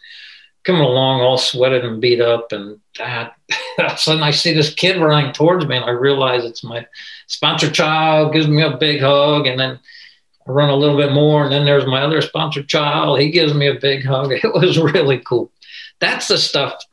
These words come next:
that, you know, in the end, when you do this stuff, as long as I've done it and you look back, that's the stuff that's memorable.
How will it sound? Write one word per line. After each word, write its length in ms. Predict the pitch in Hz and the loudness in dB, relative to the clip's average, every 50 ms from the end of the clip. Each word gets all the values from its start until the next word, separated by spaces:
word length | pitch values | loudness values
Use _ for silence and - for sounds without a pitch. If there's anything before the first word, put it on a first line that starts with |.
| _ - | _ -4
that, 360 | - 123 113 - - - - | -4 -4 -4 -4 -8 -14 -10
you 140 | - 139 135 | -8 -6 -6
know, 200 | 123 113 113 - - _ _ _ _ _ _ _ - - - - - - _ _ _ _ _ | -6 -8 -10 -12 -16 _ _ _ _ _ _ _ -12 -12 -12 -14 -20 -20 _ _ _ _ _
in 120 | - 147 147 | -2 2 2
the 80 | 156 | 2
end, 280 | 170 190 196 196 190 180 | 2 2 0 0 2 2
when 160 | 165 156 151 | 2 2 2
you 100 | 147 143 | 2 0
do 160 | 139 156 160 156 | 0 0 0 2
this 220 | 165 147 - - | 0 0 0 0
stuff, 240 | - - 151 143 151 | -2 -2 -2 -2 0
as 100 | 143 131 | -2 0
long 240 | 131 127 127 131 127 | 0 0 0 0 0
as 100 | 127 120 | 0 0
I've 240 | 123 123 123 123 - | 2 0 0 0 0
done 220 | 127 123 127 127 | -2 -2 -2 -2
it 160 | 127 123 120 | -2 -2 -4
and 180 | 123 120 117 113 | -4 -6 -8 -12
you 120 | 113 113 113 | -14 -10 -8
look 220 | 123 123 - _ | -10 -10 -8 _
back, 380 | - 110 113 120 107 110 - - | -8 -4 -4 -4 -4 -4 -6 -6
that's 320 | - 120 139 147 147 - | -6 -6 -6 -6 -8 -8
the 80 | - - | -6 -4
stuff 360 | - - - - 113 - - | -4 -2 -2 -4 -6 -6 -6
that's 220 | - 123 101 - - | -6 -6 -6 -6 -6
memorable. 520 | 110 110 113 107 107 104 101 101 104 - | -6 -4 -4 -4 -4 -6 -8 -10 -14 -16